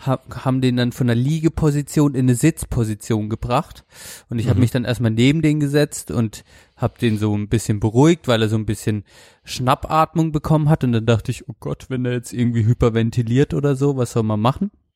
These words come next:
Speaker 2: Ja.
Speaker 1: Äh, und hab dann erstmal so, "Ah, jetzt atmen wir tief ein, atmen wieder aus" und das hat ihn eigentlich auch ganz gut runtergebracht. Ähm, und dann war das eigentlich die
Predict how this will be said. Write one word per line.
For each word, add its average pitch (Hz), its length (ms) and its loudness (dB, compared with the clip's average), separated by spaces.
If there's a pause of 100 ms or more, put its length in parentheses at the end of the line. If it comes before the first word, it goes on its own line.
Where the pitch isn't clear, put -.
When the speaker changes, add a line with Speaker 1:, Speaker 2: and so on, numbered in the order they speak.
(440)
Speaker 2:
Ja. 120 180 0 (560)
Speaker 1:
Äh, 117 380 4
und 110 220 0
hab 120 140 0
dann 117 160 0
erstmal 107 340 -4
so, 107 280 0 (200)
"Ah, 117 120 2
jetzt - 320 -4
atmen 110 300 -4
wir 104 140 -4
tief 110 260 -4
ein, 127 720 2 (300)
atmen 110 420 -4
wieder 107 260 2
aus" 120 400 4
und 117 100 -2
das 110 160 -2
hat 120 120 -2
ihn 113 140 -2
eigentlich 110 260 -2
auch 113 160 -6
ganz 113 220 -4
gut - 160 -2
runtergebracht. 139 840 -2 (560)
Ähm, 117 480 0 (1120)
und 123 540 2
dann 143 220 0
war 175 140 2
das 175 220 -2
eigentlich 156 400 -4
die 143 180 -8